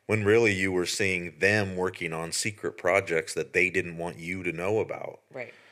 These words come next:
Speaker 1: And then while they were working on those projects and stealing your money for the black budget to fund that, then they were also going over here and being like, "Oh, what is that? A weather balloon? Oh, that's
Speaker 2: <laughs>
Speaker 1: weird."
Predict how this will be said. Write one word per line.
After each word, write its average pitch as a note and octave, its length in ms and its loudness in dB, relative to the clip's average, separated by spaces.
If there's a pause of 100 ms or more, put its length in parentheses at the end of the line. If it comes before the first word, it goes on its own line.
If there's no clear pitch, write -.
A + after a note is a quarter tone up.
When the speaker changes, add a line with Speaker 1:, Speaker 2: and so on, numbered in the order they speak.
(140)
Speaker 1:
And F#2 140 -6
then F2 160 -2
while F2 280 0
they F#2+ 100 0
were E2+ 160 -2
working E2 380 -4
on D#2+ 180 -8
those D2 180 -10
projects G#2 720 -2
and D#2 200 -12
stealing F#2 480 -6
your D#2+ 120 -6
money F#2+ 280 -4
for E2+ 180 -6
the D#2+ 100 -8
black E2+ 320 0
budget E2 380 -6
to D2+ 220 -8 (240)
fund A#2+ 340 -2
that, D#2 340 -2 (460)
then G2 300 -2
they F2+ 160 4
were E2+ 400 0 (360)
also F2+ 720 0 (200)
going F2+ 400 0
over E2+ 240 -2
here F#2+ 340 -2
and E2 140 -6
being E2 320 -6
like, D#2 320 -6 (320)
"Oh, G#3 180 -4
what B2+ 220 -2
is D3+ 160 -6
that? D#3 320 2
A D#2 180 0
weather C#3 300 0
balloon? F#3+ 580 -2
Oh, E3 220 0
that's E3+ 320 -2
Speaker 2:
<laughs> - 0 -
Speaker 1:
weird." G#2+ 420 -2